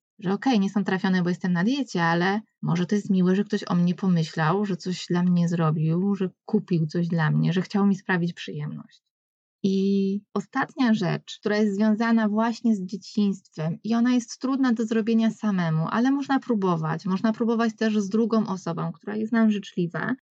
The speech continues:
docierać do tych różnych głosów, które mogą stać za tym naszym syndromem. A więc jeśli zdamy sobie sprawę, że to dotyka naszej przeszłości, naszego dzieciństwa,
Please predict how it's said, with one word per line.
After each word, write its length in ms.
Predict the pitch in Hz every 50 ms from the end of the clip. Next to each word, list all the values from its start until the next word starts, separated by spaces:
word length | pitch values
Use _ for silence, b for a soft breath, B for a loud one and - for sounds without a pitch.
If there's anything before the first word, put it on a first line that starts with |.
| _ -
docierać 440 | 202 220 220 - 269 262 320 294 254
do 120 | 240 226
tych 140 | 226 240 226
różnych 380 | 240 262 262 262 262 247 240
głosów, 480 | 220 - 208 220 226 226 - 233 220 -
które 520 | - _ - 214 202 214 208 202 202 214 214 - _
mogą 380 | 202 208 233 247 226 233 233 226
stać 360 | 226 - - 226 220 220 -
za 240 | 214 202 214 208 214
tym 540 | - - 202 196 196 196 202 202 202 214 -
naszym 560 | - 190 196 196 190 - - 190 185 180 175 185 - -
syndromem. 720 | - - 190 180 165 165 156 147 151 151 - - - 190 - _ _ _ _ _ _ _
A 120 | - 196 190
więc 220 | 202 202 202 190
jeśli 400 | 214 208 - - - 208 208 - -
zdamy 320 | 196 185 208 208 214 247
sobie 240 | 247 - 226 208 226
sprawę, 520 | 220 - - 226 220 214 214 196 208 202 196
że 100 | 202 196
to 320 | - 214 202 196 - -
dotyka 440 | 214 202 - - - - - 302 262
naszej 260 | 240 240 - 240 220
przeszłości, 920 | - - 208 202 - - 190 185 180 175 - - - - 214 165 156 - -
naszego 420 | - 190 190 - 220 202 208 220
dzieciństwa, 800 | 202 214 208 - - 190 180 175 165 - _ _ 175 175 - 226